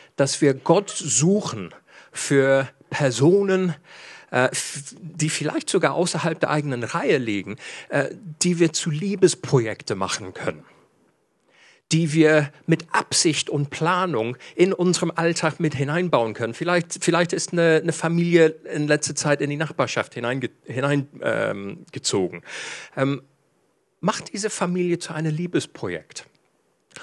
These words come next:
und bau das Lieben von diesen People in dein Leben hinein. Wie könnte das aussehen? Das besprech mal mit Gott.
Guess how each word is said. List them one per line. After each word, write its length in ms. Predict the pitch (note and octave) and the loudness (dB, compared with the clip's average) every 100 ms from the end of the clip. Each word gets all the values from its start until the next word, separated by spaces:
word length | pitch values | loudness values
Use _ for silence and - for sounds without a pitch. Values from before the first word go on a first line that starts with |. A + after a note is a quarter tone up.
| - | -10
und 280 | - D#3+ C#3+ | 0 2 4
bau 340 | D#3 G3+ G#3 - - - - | 4 6 4 0 -20 -20 0
das 220 | C#3+ C3 | 2 2
Lieben 500 | B2+ B2 G3 G#3 G3+ | -2 -2 0 -2 -4
von 280 | G3+ - B2+ | -4 -2 -2
diesen 360 | C3+ D#3 D#3 C#3 | -2 -2 -2 -2
People 460 | - E3 G2 F#2+ - - _ _ _ _ _ _ _ _ _ | 0 0 0 -4 -6 -18 _ _ _ _ _ _ _ _ _
in 140 | - E3+ | 0 2
dein 200 | D3+ D3+ | 4 2
Leben 280 | C#3+ C#3 A#2+ | 2 0 -2
hinein. 420 | G#2 F2+ F2 - - _ _ _ _ _ _ _ _ - - - | -8 -8 -10 -14 -20 _ _ _ _ _ _ _ _ -20 -18 -12
Wie 80 | C#3 | -4
könnte 220 | - C#3+ | 0 2
das 200 | C3+ B2 | 2 0
aussehen? 500 | - F3 - G3+ A3 - - _ | 2 2 4 2 2 -4 -20 _
Das 180 | - - | -6 -2
besprech 400 | D3+ - D3 - | -4 -2 -4 -2
mal 100 | C#3 | -4
mit 180 | C3 - | -4 -4
Gott. 220 | F2 | -6